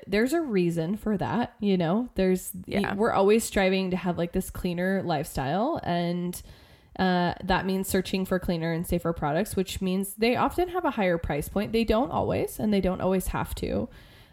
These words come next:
Speaker 1: Um,
Speaker 2: So far, that's the case. I
Speaker 1: Yeah.
Speaker 2: think that's what we're all working towards, is voting with our dollar and showing the industry that we want and expect better.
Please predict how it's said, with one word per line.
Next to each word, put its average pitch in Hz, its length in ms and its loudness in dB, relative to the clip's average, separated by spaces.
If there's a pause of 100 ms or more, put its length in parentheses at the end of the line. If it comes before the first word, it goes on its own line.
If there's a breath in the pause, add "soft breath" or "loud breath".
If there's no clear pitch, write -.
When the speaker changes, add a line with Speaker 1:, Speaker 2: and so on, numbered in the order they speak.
Speaker 1:
Um, 180 320 2
Speaker 2:
So 277 180 6
far, 151 480 2
that's 147 260 0
the - 80 -10
case. - 600 -4 (120)
I - 40 -16
Speaker 1:
Yeah. 277 320 2
Speaker 2:
think 247 100 4
that's 254 180 0
what 247 140 2
we're 185 160 2
all 160 260 2
working 156 320 -2
towards, 156 360 -4
is 147 120 -10
voting 175 300 0
with 165 160 -4
our 165 100 -2
dollar 151 540 -2
and 147 320 -4 (640 soft breath)
showing 202 320 4
the 214 120 2
industry 180 380 0
that 160 160 0
we 160 140 -2
want 156 300 -2 (120)
and 170 100 -4
expect - 540 -4
better. 160 480 0